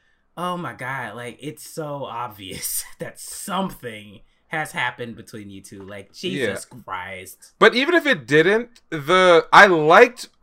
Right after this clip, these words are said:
Speaker 2: the archetype that that relationship played into, both in, like, culturally for Japan.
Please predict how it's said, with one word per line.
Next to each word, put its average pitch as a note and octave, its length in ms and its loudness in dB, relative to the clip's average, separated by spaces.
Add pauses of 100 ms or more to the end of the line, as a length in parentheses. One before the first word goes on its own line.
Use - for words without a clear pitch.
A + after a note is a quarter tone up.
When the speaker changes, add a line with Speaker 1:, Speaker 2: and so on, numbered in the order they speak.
(120)
Speaker 2:
the C#3+ 500 4
archetype D#3 640 4
that G2+ 380 -6
that C3+ 260 4
relationship B2+ 680 -4
played B2+ 260 -2
into, A#2+ 500 -4
both B2 480 2
in, A#2 400 -4 (180)
like, A2 200 -4
culturally E3+ 520 0
for F3+ 140 -2
Japan. A#2 640 -6